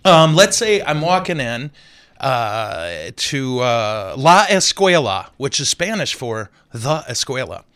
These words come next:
And Chuck is always there in the school. And this time, instead of saying good morning, he kung fu punches me in the face and I lose a tooth. Right? Just like happened on Tuesday. You remember? Yeah. So, oh, that's right. You said that in confession. Oh, my gosh.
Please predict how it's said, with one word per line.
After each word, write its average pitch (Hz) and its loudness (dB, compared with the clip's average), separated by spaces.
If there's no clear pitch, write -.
And 165 4
Chuck 190 4
is 170 -2
always 202 4
there 170 -2
in 190 -4
the 202 -4
school. 135 -6
And 165 2
this 233 2
time, 180 0
instead 180 -2
of 160 -2
saying 170 -2
good 147 -4
morning, 135 -6
he - -2
kung 180 -4
fu 147 -4
punches 127 -6
me 127 -6
in 117 -8
the 117 -8
face 107 -6
and 120 -8
I 110 -4
lose 107 -8
a 113 -12
tooth. - -14
Right? 135 -6
Just - -2
like 214 -4
happened 202 -4
on 196 -2
Tuesday. - -10
You 190 -20
remember? 123 -6
Yeah. 175 -2
So, - 0
oh, 196 0
that's 190 -4
right. 202 -2
You 180 -6
said 180 -6
that 175 -4
in 151 -10
confession. 160 -10
Oh, 156 -12
my 165 -10
gosh. 156 -12